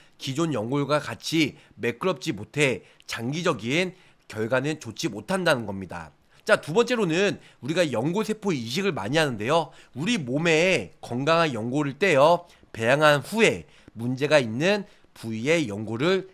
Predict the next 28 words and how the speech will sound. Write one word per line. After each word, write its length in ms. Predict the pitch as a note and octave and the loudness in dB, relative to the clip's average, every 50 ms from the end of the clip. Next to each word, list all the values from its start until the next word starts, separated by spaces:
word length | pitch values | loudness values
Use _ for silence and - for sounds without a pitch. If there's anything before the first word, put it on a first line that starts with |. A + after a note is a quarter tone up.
| _ _ | _ _
이식을 400 | G#2+ G#2+ A2+ G#2+ A2 D3 C3 B2+ | -10 -10 -8 -6 -6 -6 -6 -6
한다는 400 | B2 E3+ G#3 G#3 A3 G#3 E3+ C3+ | -6 -6 2 4 4 4 4 0
겁니다. 500 | G#2+ G#2 G2 F#2+ F2 F2 E2+ D#2+ D2 C#2+ _ _ _ _ _ _ _ _ _ _ _ _ _ _ _ _ _ - - - | -4 -6 -8 -8 -10 -10 -12 -14 -14 -18 _ _ _ _ _ _ _ _ _ _ _ _ _ _ _ _ _ -20 -18 -2
자, 200 | - D#3+ C#3+ - - - - - | 0 0 0 0 -4 -12 -18 -6
환자가 400 | - F#3+ A3+ A3 A#3 A#3 A3 A3 | -4 -4 0 0 2 2 2 0
수술을 480 | - G#3+ G3 A#3 A#3 A3 G#3+ A3 F3+ | 0 -2 -6 -4 -2 0 0 0 0
두 160 | - - - C3+ | -4 -8 -4 -2
번 200 | F3 G3+ F#3+ - | 0 0 0 -2
받아야 240 | - B2+ B2 E3 | -6 -2 0 2
하는 320 | F3 E3+ E3+ E3+ E3+ D3+ - | 2 2 0 -2 -4 -6 -8
불편함이 480 | - - B2+ - F3 F#3+ F#3+ F#3 E3+ | -8 -10 -8 -4 2 2 2 2 2
있고요. 420 | B2 - - - C3 E3 F3+ E3 C#3+ - - - - - - | -2 -6 -6 0 4 4 4 4 4 -2 -12 -20 -20 -16 -12
비용도 400 | - - C#3 D3 D#3 D3 D3 B2+ | -4 -2 0 0 0 0 -2 -2
매우 240 | A2 A2 B2 C3+ A2 | -2 -2 -2 -2 -4
비싸다는 500 | - - - - F#3 D#3+ C#3 A#2 G#2+ G2 | -8 -4 2 2 2 4 2 -2 -4 -6
거죠. 380 | G2 F2 - F2+ E2+ - - - _ - - - - - | -10 -10 -10 -12 -14 -14 -14 -18 _ -20 -20 -20 -20 -12
그 140 | - - E3+ | -4 -2 4
다음이 300 | F3+ F#3+ E3+ E3 F#3+ F#3+ | 6 6 6 6 4 0
많이 260 | D#3+ A#2 G#2 A2+ C#3 | 0 0 -2 2 2
하는 200 | D3+ D3 C#3 C3 | 2 2 2 0
게 300 | B2 E3+ G3 G#3 G3+ G3 - - _ _ _ | 0 2 2 2 2 -2 -6 -16 _ _ _
줄기세포 720 | - - - C3 D3+ D3+ D#3 D3+ E3 D#3+ - D3+ D#3 D3+ | -10 -6 -2 -2 -2 0 -2 -2 -4 -4 -2 -4 -4 -4
치료죠. 640 | - - G#3+ A3+ G#3 A#2 - G#2+ F#2+ F2+ E2 - _ _ - - - _ - | -4 -4 0 0 0 0 -2 -4 -6 -6 -8 -10 _ _ -20 -20 -20 _ -10
최근에 380 | - - B3 A#3 B3 B3+ B3+ A#3 | -6 -4 -4 -4 0 0 0 0
많이 360 | E3 C3 G#2+ A#2+ E3 G3+ G#3+ | 0 -2 -2 -2 -2 -4 -4
시행이 300 | - - A#3 A3+ A3 G#3+ | -4 -4 -4 -2 0 0
되고 200 | G3+ G3+ F3 F3+ | 0 0 0 0
있고요. 460 | B2+ - - - C#3+ F3+ F#3 E3+ C#3+ | -2 -2 -4 4 6 8 8 8 6